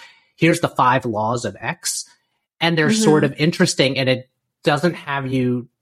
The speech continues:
Speaker 1: just overthinking in frameworks, but just like, "Oh yeah, law one, law two, law three or four. Yeah, I believe those. Like, cool.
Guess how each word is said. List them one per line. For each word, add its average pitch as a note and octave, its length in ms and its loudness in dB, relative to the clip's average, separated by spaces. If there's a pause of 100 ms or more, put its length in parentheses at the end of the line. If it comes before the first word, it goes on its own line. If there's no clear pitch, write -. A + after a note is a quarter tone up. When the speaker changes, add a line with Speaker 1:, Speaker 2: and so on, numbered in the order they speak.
Speaker 1:
just - 280 -4
overthinking B2 680 -2
in G#2+ 80 -6
frameworks, D3+ 500 -6
but C3+ 180 -2
just C#3 220 -2
like, B2 240 -8
"Oh G3 60 4
yeah, G3+ 320 4
law B2 220 2
one, C#3+ 300 0
law B2 140 0
two, A#2+ 160 -12
law A#2 120 -2
three A#2+ 160 -6
or A#2 40 -4
four. G#2+ 180 -12
Yeah, C#3 160 -2
I E3+ 80 -4
believe C3 280 -2
those. G2 260 -16
Like, C#3 140 -6
cool. C3 320 0